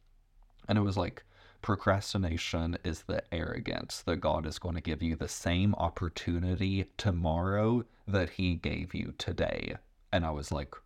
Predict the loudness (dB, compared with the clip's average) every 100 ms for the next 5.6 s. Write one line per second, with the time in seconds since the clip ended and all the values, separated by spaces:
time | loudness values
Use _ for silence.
0 | _ -6 2 4 4 -2 -2 -2 0 -2
1 | -2 -2 0 0 2 2 2 -2 -6 -6
2 | -4 -4 2 2 4 2 2 0 -2 -2
3 | -4 -2 -2 -2 -2 -2 -2 -2 0 2
4 | 2 0 0 2 2 2 0 0 0 0
5 | 0 0 2 2 2 -2